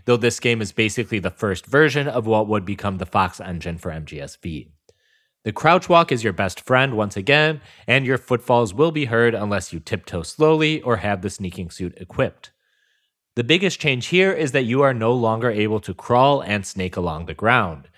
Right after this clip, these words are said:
You can lie down flat to hide, but you can't move or shoot from this position. I am guessing this was just a decision the production team had to make in figuring out how to design this game for the P S P.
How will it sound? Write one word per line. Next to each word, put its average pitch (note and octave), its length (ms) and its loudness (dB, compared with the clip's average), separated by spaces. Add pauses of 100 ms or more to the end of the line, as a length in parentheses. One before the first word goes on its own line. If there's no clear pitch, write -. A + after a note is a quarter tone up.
(240)
You A#2 100 -4
can A2 220 -2
lie A#2 200 6
down A2 300 0
flat B2+ 340 0
to F2+ 80 -10
hide, C#3+ 540 2 (240)
but A#2+ 160 -2
you A#2+ 80 -2
can't B2 340 0
move G#2+ 340 -2
or G#2 240 0
shoot F2+ 360 -6
from E2 240 -8
this D#2 180 -10
position. D2+ 640 -6 (480)
I A2+ 100 2
am B2+ 120 2
guessing D#3 320 2
this C3 200 -2
was C3 160 -2
just - 280 0
a A2+ 40 -2
decision A2 520 0
the G2+ 80 -4
production G#2 560 -2
team G2 220 -4
had D3 340 0
to A#2+ 80 -6
make G2 320 -4 (200)
in G#2+ 120 -4
figuring G#2+ 400 0
out G#2 160 2
how A2 220 2
to A#2 120 -4
design G2 400 -2
this F#2+ 160 -6
game F#2+ 220 -4
for F#2 280 -4
the D#2+ 120 -8
P D2 200 -12
S - 140 -18
P. - 320 -10